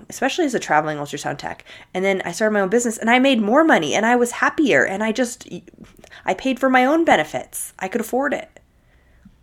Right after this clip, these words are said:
I was able to put a big chunk of money aside to buy my first house.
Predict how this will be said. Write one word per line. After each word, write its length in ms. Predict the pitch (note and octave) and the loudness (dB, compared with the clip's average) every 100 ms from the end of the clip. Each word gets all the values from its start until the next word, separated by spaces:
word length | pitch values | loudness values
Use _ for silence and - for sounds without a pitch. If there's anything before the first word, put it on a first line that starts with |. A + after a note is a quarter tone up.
| _ | _
I 60 | F#3+ | -2
was 120 | G3+ | 2
able 140 | A#3+ | 2
to 60 | A#3 | 0
put 160 | A#3+ A#3 | 0 0
a 320 | G3+ G3 F#3+ - | 2 2 2 -6
big 180 | G#3+ C4 | -6 -4
chunk 200 | - C4 | -4 -2
of 60 | C4 | 0
money 160 | C4+ | 0
aside 240 | B3+ C4+ B3+ | 2 2 4
to 60 | |
buy 140 | A#3+ B3 | 6 6
my 140 | C4 | 4
first 300 | B3 C4 A#3+ | 2 0 -2
house. 640 | - B3+ A#3 - - - | -2 0 0 -2 -10 -12